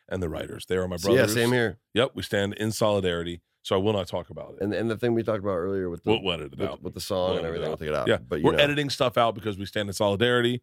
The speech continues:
Speaker 2: Yes.
Speaker 1: with the sag aftra strike.
Speaker 2: Exactly.
Speaker 1: I can't imagine. I, I, the, I, I've, I've been wanting to go to a fucking strike line, but, uh, but podcasting is like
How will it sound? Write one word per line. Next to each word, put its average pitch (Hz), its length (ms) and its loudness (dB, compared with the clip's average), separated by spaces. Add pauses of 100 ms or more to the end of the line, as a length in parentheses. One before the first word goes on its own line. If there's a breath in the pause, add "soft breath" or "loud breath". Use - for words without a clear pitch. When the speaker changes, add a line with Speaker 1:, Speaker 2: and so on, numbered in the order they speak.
Speaker 2:
Yes. 92 220 0
Speaker 1:
with 98 140 0
the 95 100 -2
sag 92 300 2
aftra - 300 -6
strike. - 400 -10 (280)
Speaker 2:
Exactly. - 260 -4
Speaker 1:
I - 40 -4
can't 104 260 0
imagine. 92 840 -4
I, 95 80 0
I, 92 400 2
the, 95 140 0
I, 92 460 0
I've, 87 180 -4
I've 104 240 -6
been 123 120 0
wanting 123 260 2
to 101 60 -2
go 110 60 4
to 104 140 2
a 92 80 0
fucking 95 300 -2
strike 110 300 2
line, 139 300 0 (540)
but, 95 280 2
uh, 92 480 2
but 95 200 0 (160)
podcasting 101 680 -2
is 82 120 -14
like 85 200 -12